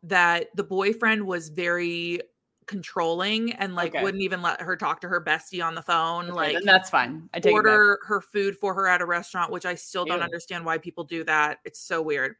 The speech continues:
Speaker 1: But I, I asked Hope to give us a whole report on barrel racing, but I'm not gonna give her the full re-, I'm not gonna have her give the full report right now. I just want you to give us the definition of barrel racing.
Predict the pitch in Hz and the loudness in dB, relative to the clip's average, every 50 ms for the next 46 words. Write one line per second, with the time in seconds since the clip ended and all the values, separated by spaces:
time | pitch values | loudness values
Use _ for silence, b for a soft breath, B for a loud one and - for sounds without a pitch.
0 | b b b b b b b b b b - 254 240 247 - 226 240 269 320 330 | b b b b b b b b b b 2 2 2 4 4 4 4 4 4 2
1 | - - 175 202 220 233 262 254 - - - 220 226 220 226 220 226 - - - | -2 0 2 4 4 4 2 -2 -8 -6 -2 2 2 2 2 0 -4 -10 -16 -16
2 | - - - 214 208 208 208 - - - 226 226 214 202 202 202 185 185 - 196 | -18 -10 -6 -4 -2 -2 -4 -4 -8 -10 -2 0 0 0 0 -2 -4 -4 -6 -8
3 | 196 180 156 - _ - 214 220 226 226 220 202 196 - _ _ 202 190 185 185 | -8 -8 -10 -8 _ 2 4 4 4 4 2 0 -4 -4 _ _ -6 -4 -2 -2
4 | 190 185 175 185 175 170 175 170 170 170 170 165 - - 180 180 196 185 - - | -2 -2 -2 -2 0 0 0 -2 -2 -4 -6 -8 -8 -12 -8 -4 -4 -4 -4 -6
5 | _ - 196 196 208 214 214 214 277 269 269 226 254 226 220 220 208 208 208 - | _ -4 -4 0 2 2 2 2 0 -4 -4 -4 -4 -2 -2 -2 -2 -4 -4 -4
6 | 202 185 180 180 - - - 196 196 208 208 208 190 185 208 185 185 160 185 165 | -6 -4 -4 -6 -8 -6 -4 -2 0 -2 -2 -2 -4 -4 -4 -4 -4 -4 -6 -8
7 | - 165 160 - 170 160 156 160 156 - - 165 - - 160 156 151 156 165 - | -10 -12 -8 -4 -4 -2 -2 -2 -4 -4 -6 -6 -4 -4 -6 -4 -4 -4 -2 0
8 | 196 196 165 - 214 214 - 240 240 240 233 247 240 214 175 196 190 185 180 175 | -2 -2 0 0 -2 -2 0 -2 -2 -2 -2 -4 -6 -2 -2 -2 0 0 -2 -4
9 | - - 180 - _ - 180 180 185 - 208 185 175 165 165 - - 170 160 156 | -6 -8 -10 -10 _ -2 -2 -2 0 -2 -6 -6 -6 -6 -8 -8 -8 -8 -6 -6
10 | 147 147 139 - _ _ _ _ 185 175 170 160 160 143 185 160 147 143 143 139 | -8 -12 -14 -16 _ _ _ _ 0 0 0 -2 -4 -2 -2 0 0 0 -2 -2
11 | 135 - - - 80 - - - - - 185 196 - 185 | -4 -6 -8 -8 -8 -10 -10 -10 -10 -10 -10 -12 -14 -18